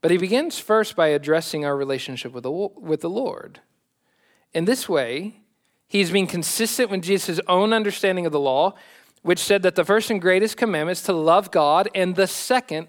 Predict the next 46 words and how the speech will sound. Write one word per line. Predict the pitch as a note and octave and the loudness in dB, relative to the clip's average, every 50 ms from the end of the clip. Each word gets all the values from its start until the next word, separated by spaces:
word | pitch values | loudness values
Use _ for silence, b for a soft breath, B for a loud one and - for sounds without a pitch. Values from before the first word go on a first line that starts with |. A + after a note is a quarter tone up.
| - | -10
is | G3 F#3+ F3 | -12 -6 -2
like | A3 A#3 - - | 0 0 0 -2
it, | - - | -8 -8
to | - C#3 | -8 -8
love | C#3 C#3 C#3 C#3 C#3+ C#3 C#3 C#3 D3 D3+ - - _ _ _ _ _ _ | -8 -6 -6 -2 0 0 0 0 -2 -6 -14 -20 _ _ _ _ _ _
others, | - C4+ C#4+ A#3+ D#3+ B2 A2 - - - | -2 0 0 0 0 -6 -10 -12 -14 -4
right? | C#3 D3 E3+ E3 E3 - - | 0 0 0 0 -2 -4 -4
To | - E3 | -2 2
love | D#3+ D#3+ D#3+ - b b b b b b | 2 2 0 0 b b b b b b
others | D3+ D3 D3 D3+ D#3 C#3+ | 0 2 2 2 2 0
as | C#3+ C#3+ C#3 | -2 -2 -2
you | D3+ D3 C#3+ C#3+ _ _ | -6 -8 -8 -12 _ _
love | - C#3 C3+ C3+ | -4 -4 -4 -2
yourself. | C#3 D3 - - - - - A#3+ G#3 - G#1 - - - - - _ _ b b b b b b b b b | -6 -8 -8 -8 -6 -2 0 0 0 0 -4 -8 -12 -18 -20 -20 _ _ b b b b b b b b b
But | - G3 | 0 4
there | F#3 C4 D4 | 4 4 4
is | D4+ B3 | 4 2
a | G#3 D3 C#3 b b b b b | 0 0 -2 b b b b b
progression | _ - A3 G3 E3+ D#3+ F3 A3 B3 C4+ B3+ - - G3 E3 | _ 2 2 2 2 2 2 4 4 4 2 0 -2 -2 0
there. | D3+ C#3+ C#3 D3 | 0 0 2 2
These | F#3+ B3+ C#4 - - | 4 2 2 0 0
two | - C4+ B3 | 0 0 0
things | - - A#3 G#3+ F3+ | 2 2 2 2 4
are | F#3+ G3+ G3 - | 2 0 0 2
equally | B3+ C4 C4+ - - A3 G3 F#3 F3 F3 | 2 2 2 2 2 2 2 2 2 0
true, | - - - D#4 D4 A3 | -2 0 0 2 2 4
but | F#3 G3+ G3 | 2 2 4
they're | G#3+ G#3 G#3 | 4 4 4
not | A3+ B3+ B3+ - - _ _ _ | 4 2 2 0 -4 _ _ _
equal | B3+ C4 C4 - - - E3 D3 C#3 D3+ | 2 4 4 2 -2 -2 -2 0 0 0
in | - F#3+ F#3+ | 0 0 0
the | F#3+ | 0
sense | E3 - - G#3+ F#3+ - | 0 0 0 0 0 2
of | - D#3+ D3 B B B B B | 0 0 0 B B B B B
they're | - F#3 G3 | 0 2 4
on | F#3+ G3+ G3 F#3+ | 6 4 4 2
the | F#3 | 0
same | D#3+ - - E3 D3+ D#3 D3+ | -4 -2 -2 0 0 -2 -4
plane. | - - A#3 A#3+ G#3 E3 C3+ A#2+ A#2+ B B B B B B | -2 0 2 2 2 0 -2 -6 -12 B B B B B B
The | - G3 F#3 - | 4 4 4 4
first | - - B3+ A#3+ A3+ A3 - - | 2 2 4 4 4 2 0 0
and | G#3+ G#3+ G#3+ G#3+ F#3 | 2 2 2 2 0
greatest | D3+ D#3+ F3 G#3 B3 C#4+ D#4 C4 G3+ D3 B2 - - - - - | -2 0 4 4 6 6 4 2 0 -2 -4 -8 -10 -12 -12 -6
commandment | - F3+ D#3 D3 C#3+ D#3 G3 F#3+ - | -4 -2 -2 0 0 0 -2 -2 -2
is | |
to | - G#3 F#3+ | -4 -4 -4